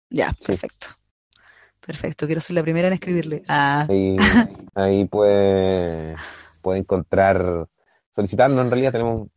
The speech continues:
Speaker 2: harto material. Pregunte nomás y nosotros le decimos qué tenemos y qué le puede servir, porque hay material, pero buenísimo, buenísimo.
Speaker 1: <laughs>
Speaker 2: Digno de una clase magistral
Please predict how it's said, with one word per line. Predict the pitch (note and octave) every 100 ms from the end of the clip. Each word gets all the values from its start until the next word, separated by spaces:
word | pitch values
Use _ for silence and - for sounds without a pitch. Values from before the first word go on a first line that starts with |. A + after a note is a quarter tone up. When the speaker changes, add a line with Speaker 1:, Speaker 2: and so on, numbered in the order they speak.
| _ -
Speaker 2:
harto | A#2 C3+
material. | C3 B2+ F#2+ -
Pregunte | B2 C#3+ F3+ -
nomás | E3+ F3 A3 - - _
y | - A2+ A2+ A2+
nosotros | G#2+ G#2 A#2 A#2+
le | A2+
decimos | A#2 A#2+
qué | B2+
tenemos | A#2+ B2 B2+ C#3 -
y | -
qué | G#2
le | G2+
puede | G#2
servir, | F#2+ F#2 F#2+
porque | F#2 F2 -
hay | G2
material, | F2+ E2+ E2+ F2 -
pero | - - - - _ _ _ _ _ _ _ _
buenísimo, | F2 G2 A#2 B2+ - G2+ F#2 F2 E2 F#2 _ _ _ _
buenísimo. | - F#2 G#2+ D#3+ B2 E2 - - _
Speaker 1:
<laughs> | _ - - G#2
Speaker 2:
Digno | A#2+ B2+ C3+
de | C3
una | B2+ C3 B2+ B2 A#2+ A#2 A2+ G#2+ G#2+
clase | A#2+ - A2+
magistral | C3 D3 C#3 - B2 C3